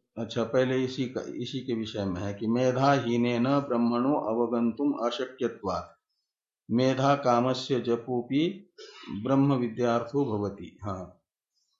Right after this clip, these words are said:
तो चौथे अनुवाक में कुछ जाप्य मंत्र बताए जा रहे हैं। ये जो शांति पाठ में आता है ना मंत्र, यश छंदसाम से लेकर के सुरतम में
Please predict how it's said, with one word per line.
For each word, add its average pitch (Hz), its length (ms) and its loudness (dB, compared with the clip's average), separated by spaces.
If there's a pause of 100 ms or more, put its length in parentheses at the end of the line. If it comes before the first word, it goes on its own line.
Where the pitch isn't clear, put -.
(360)
तो 120 120 2
चौथे 139 420 4
अनुवाक 127 580 4
में 123 380 0 (1800)
कुछ 131 180 -6 (360)
जाप्य 131 420 2
मंत्र 127 400 0
बताए 110 460 0
जा 92 180 -2
रहे 82 220 -4
हैं। - 260 -16 (1900)
ये 120 140 0
जो 120 120 0
शांति 120 420 -2
पाठ 120 360 0
में 123 80 -2
आता 143 300 0
है 202 60 0
ना 170 80 0
मंत्र, 120 480 -2
यश 123 280 -2
छंदसाम 117 600 -2
से 110 180 -4
लेकर 107 400 -4 (120)
के 170 200 0 (440)
सुरतम 117 480 -2
में 151 440 0